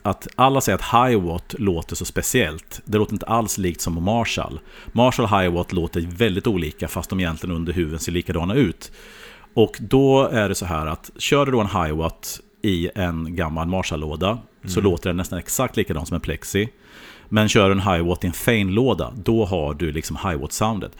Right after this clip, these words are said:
Speaker 1: Så att jag hävdar att till exempel Hiwatt-soundet är minst lika f-, ja, mer Fane-soundet än vad det är Hiwatt-soundet.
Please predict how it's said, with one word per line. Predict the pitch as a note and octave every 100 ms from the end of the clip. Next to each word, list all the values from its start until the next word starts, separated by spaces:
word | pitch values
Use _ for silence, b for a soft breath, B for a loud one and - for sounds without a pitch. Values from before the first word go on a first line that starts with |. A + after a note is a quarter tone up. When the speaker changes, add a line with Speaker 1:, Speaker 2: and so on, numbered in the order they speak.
| B
Speaker 1:
Så | -
att | -
jag | A#2 C3+ C3+
hävdar | A#2+ C3 E2+ D#2
att | D#2 -
till | C3 C3
exempel | - F2+ D#2+ D2
Hiwatt-soundet | - F#2+ D#2+ - E2+ C#2+ E2+ -
är | G#2 F#2 E2+ E2 b b b
minst | A#2 E3+ D3 -
lika | B2+ -
f-, | - - A2+ -
ja, | F#2+
mer | G#2 D#3 D3+
Fane-soundet | E2 - A#2+ A2+ F2+ F2 F2+ D2+ D#2+ A#2 - -
än | F#2+ F#2
vad | D#2
det |
är | D2+ G2+ F2
Hiwatt-soundet. | C#2+ - - F#2+ A2 - -